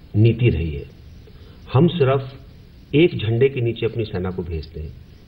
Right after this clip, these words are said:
वो है United Nations। हम किसी और के झंडे के नीचे अपनी सेना नहीं भेजते।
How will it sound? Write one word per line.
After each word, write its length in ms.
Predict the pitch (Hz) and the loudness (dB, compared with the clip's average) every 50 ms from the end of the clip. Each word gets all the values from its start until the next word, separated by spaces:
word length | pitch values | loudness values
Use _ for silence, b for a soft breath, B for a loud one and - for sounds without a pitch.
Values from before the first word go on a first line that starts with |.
| - - - | -20 -6 0
वो 80 | 113 120 | 2 4
है 100 | 127 117 | 6 6
United 420 | 104 92 90 90 90 95 90 76 | 4 4 0 -2 -2 -2 -4 -4
Nations। 580 | 78 76 71 - - 64 62 - - - - - - - - - - - - - - - - - - - - - | -6 -8 -8 -10 -12 -14 -14 -14 -20 -20 -20 -20 -20 -20 -20 -20 -20 -20 -20 -20 -20 -20 -20 -20 -20 -20 -2 2
हम 120 | 113 123 | 4 4
किसी 260 | 123 131 131 123 131 139 | 4 4 2 4 6 6
और 140 | 139 143 | 6 6
के 100 | 147 147 | 4 2
झंडे 280 | 127 110 107 113 123 131 | 2 4 2 4 4 4
के 100 | 123 127 | 4 6
नीचे 180 | 127 120 123 123 | 4 4 4 2
अपनी 180 | - 123 123 | 0 0 -4
सेना 240 | 117 - 110 107 110 | -2 -2 0 0 0
नहीं 140 | 120 151 160 | 0 -2 -2
भेजते। 400 | 110 82 73 - - - - | -4 -6 -6 -8 -14 -18 -20